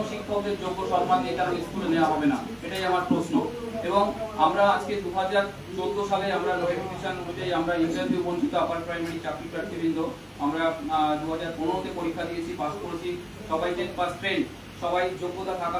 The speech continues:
সত্ত্বেও কেন আমরা, আমরা বঞ্চিত হয়ে আছি দীর্ঘ দশ বছর? এক হাজার দিন হয়তো আমরা এখানে বসে আছি, কিন্তু আমাদের দশ বছর আমরা প্রতিষ্ঠিত, আহ,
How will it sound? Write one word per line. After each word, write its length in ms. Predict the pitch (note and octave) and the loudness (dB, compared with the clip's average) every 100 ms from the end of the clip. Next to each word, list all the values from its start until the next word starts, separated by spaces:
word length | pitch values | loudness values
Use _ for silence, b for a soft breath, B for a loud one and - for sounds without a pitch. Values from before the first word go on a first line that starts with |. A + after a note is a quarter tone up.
| F3+ | -2
সত্ত্বেও 280 | F3 G#3 G#3 | -4 0 0
কেন 220 | F3+ F3+ | 0 0
আমরা, 340 | F3 E3 E3+ E3 E3 D3+ D#3+ | 0 0 2 2 0 -8 -4
আমরা 260 | D3 D3+ D#3+ D#3 D3 | 0 4 6 6 2
বঞ্চিত 300 | D#3 E3 - - | 0 0 0 -2
হয়ে 200 | E3 D#3+ | 2 2
আছি 200 | D3 D3 | 2 2
দীর্ঘ 220 | E3 E3+ | 2 0
দশ 240 | F3 E3 E3 D#3+ | 0 0 0 -2
বছর? 220 | G#3 - - - | -4 -6 -8 -6
এক 120 | D3+ | -6
হাজার 200 | F3+ F#3 | -4 -6
দিন 140 | F#3+ G3 | -6 -2
হয়তো 200 | F#3+ F#3+ | 0 0
আমরা 180 | F#3 F#3+ | 2 0
এখানে 220 | G3 F#3+ F3 | 0 -2 -4
বসে 160 | D#3+ - | -2 -2
আছি, 220 | - C4+ - D#3 | 0 0 -2 -6
কিন্তু 180 | D#3 D#3+ E3 | -4 -2 0
আমাদের 220 | E3 D#3+ | -2 -2
দশ 160 | D#3 D#3+ F3+ | 0 0 0
বছর 220 | F3 F3+ | -2 -2
আমরা 200 | D#3 D#3+ | -2 0
প্রতিষ্ঠিত, 460 | D#3+ D3 D#3+ - D#3+ D#3 D#3 | -2 -2 -6 -6 -6 -6 0
আহ, 680 | D#3 D3+ - - - F3+ | 4 6 4 4 2 2